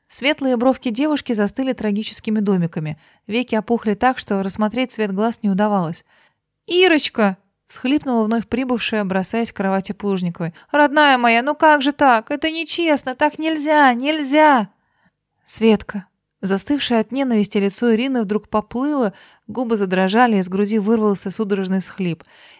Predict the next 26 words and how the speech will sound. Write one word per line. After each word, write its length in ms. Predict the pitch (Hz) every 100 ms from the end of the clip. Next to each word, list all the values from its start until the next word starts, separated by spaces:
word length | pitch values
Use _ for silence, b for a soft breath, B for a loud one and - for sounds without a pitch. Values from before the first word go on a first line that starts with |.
| b
И 60 |
подруги, 420 | 208 247 294 311 254
обнявшись, 640 | 208 226 285 - 240 220 -
зарыдали 480 | 202 220 226 254
так 340 | 226 - 220 196
горько, 580 | 214 247 240 202 180 175
что 220 | - -
проняло 400 | 185 202 202 233
даже 420 | 220 190 190 185 185 -
Лану. 460 | 190 185 151 - _ -
Она 180 | 202
почувствовала, 640 | 214 226 - 262 - 208 185
как 180 | 196
в 40 | 185
груди 280 | 190 196 247
зашевелился 800 | 214 - 180 185 233 220 180
болезненный 600 | 170 185 202 226 196 180
комок, 460 | 170 185 185 220 -
мешающий 540 | 180 170 214 196 -
дышать. 500 | 190 185 - 165 147 - b b
В 40 | 208
глазах 440 | 202 214 262 -
неудержимо 540 | 226 208 226 226 233 190
защипало, 600 | 175 - 190 240 254 208
в 60 |
носу 360 | 185 185 226